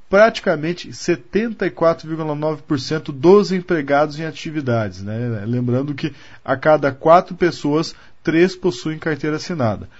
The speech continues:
Quando a gente avalia por regiões, o Sul possui oitenta e dois vírgula nove por cento da população com carteira assinada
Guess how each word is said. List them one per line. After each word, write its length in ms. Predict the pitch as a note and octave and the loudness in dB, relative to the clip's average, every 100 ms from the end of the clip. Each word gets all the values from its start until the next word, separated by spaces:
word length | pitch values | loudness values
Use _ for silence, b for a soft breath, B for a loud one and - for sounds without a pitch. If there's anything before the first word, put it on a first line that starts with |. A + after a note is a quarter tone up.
| b b | b b
Quando 220 | F3+ G#3 | 4 4
a 40 | G3+ | 4
gente 240 | F#3+ F3+ | 2 2
avalia 500 | F#3 E3 C#3+ C#3+ C3 | 2 4 2 2 0
por 200 | B2+ F3 | -2 -4
regiões, 760 | D3+ E3+ B2+ B2 C#3+ F#3 B2+ - b b | -2 -4 -2 -2 0 0 -2 -10 b b
o 100 | - | -6
Sul 400 | F3 - F3 F#3+ B B | -4 2 4 4 B B
possui 460 | F#3 F3+ F3+ F3+ - | -2 0 0 0 0
oitenta 580 | D#3+ B2+ - G#3+ G#3 G3 | -2 0 0 0 0 -2
e 100 | D#3 | 0
dois 340 | C#3 E3 E3+ | 2 2 2
vírgula 240 | E3 E3+ | 0 -4
nove 260 | D#3 D#3+ D3+ | -2 -4 -4
por 180 | - F3+ | -4 -4
cento 400 | - D3 F#3+ - b b - | -2 -4 -4 -8 b b -2
da 120 | F3 | -2
população 560 | F3 F3 E3 D#3 E3 | 0 0 0 0 -6
com 120 | D#3+ D#3+ | -8 -6
carteira 340 | D3 C3+ D#3+ | -4 -2 -4
assinada 540 | E3 F#3 D3+ E3 G3 | -2 -2 0 2 0